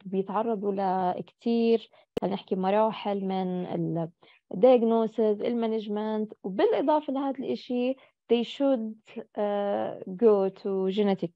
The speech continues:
counselor، لأنه ببساطة وضعهم شوي بقدر أحكي إنه مختلف في المجتمع، هم مش مصنفين على إنهم ميلز أو على إنهم حتى فيميلز. آه، فبالتالي ال-، ال-، يعني مهم إنهم يروحوا على genetic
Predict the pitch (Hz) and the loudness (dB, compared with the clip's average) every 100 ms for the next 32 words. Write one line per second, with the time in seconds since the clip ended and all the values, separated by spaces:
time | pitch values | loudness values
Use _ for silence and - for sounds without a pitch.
0 | 285 294 269 254 220 226 226 - _ _ | 4 4 2 2 4 4 2 -6 _ _
1 | _ - 208 220 214 226 - 233 226 220 | _ -4 -2 0 -2 -2 0 0 2 2
2 | 233 220 214 214 - 233 226 226 - _ | 4 2 0 -6 0 2 2 -2 -16 _
3 | 196 196 202 - - 196 208 311 - 226 | 0 0 -2 -4 -6 -4 -4 -4 0 -2
4 | 220 208 208 208 196 190 202 202 202 - | -2 -6 -8 -6 -6 -4 -2 -2 -4 -4
5 | 208 214 202 196 214 180 180 - 190 190 | -4 -2 -2 -2 -2 0 -2 -2 -4 -6
6 | 190 - _ _ - 214 247 254 254 254 | -6 -14 _ _ -6 -2 0 -2 -4 -6
7 | 208 - 247 294 262 226 - 233 202 - | -8 -2 0 2 2 0 -2 -4 -8 -10
8 | 214 190 185 190 208 302 339 _ _ _ | -12 -12 -8 -8 -6 -8 -10 _ _ _
9 | _ - 202 208 208 202 202 202 196 - | _ 0 4 6 6 4 6 4 2 2
10 | 220 208 - - 226 208 208 208 - 180 | 2 2 -2 2 4 4 4 2 -2 -6
11 | 180 180 - 175 175 170 170 180 202 262 | -4 -4 -4 -4 -6 -4 -2 0 2 4
12 | 226 220 214 214 220 214 214 | 4 4 6 4 4 4 2